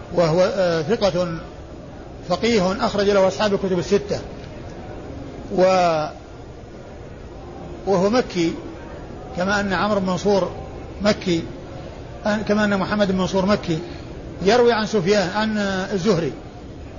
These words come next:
وهذا مما يبين أنه سفيان بن عيينة،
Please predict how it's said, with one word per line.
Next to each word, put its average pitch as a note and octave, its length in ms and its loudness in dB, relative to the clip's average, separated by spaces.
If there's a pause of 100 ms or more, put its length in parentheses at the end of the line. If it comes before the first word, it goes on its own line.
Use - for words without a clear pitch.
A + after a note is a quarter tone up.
(360)
وهذا A3+ 400 4
مما G#3+ 280 -2
يبين G3+ 440 4
أنه G#3+ 280 0
سفيان G3 380 0
بن F#3 120 -2
عيينة، F3 400 0